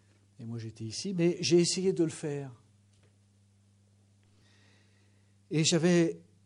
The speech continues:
quand j'étais à son chevet, j'avais vraiment l'impression que rien ne se passait. Ma mère était dans le coma.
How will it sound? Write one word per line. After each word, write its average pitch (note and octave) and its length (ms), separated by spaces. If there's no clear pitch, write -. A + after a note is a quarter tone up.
quand D#3 140
j'étais D3+ 280
à D3 100
son D3 160
chevet, D#3+ 320
j'avais C#3+ 220
vraiment D3+ 360
l'impression C#3+ 500
que C#3 140
rien A#2+ 300
ne C3+ 80
se C3+ 160
passait. B2 320
Ma A#2+ 80
mère A#2+ 180
était A#2+ 180
dans A#2 80
le A#2+ 60
coma. A#2 360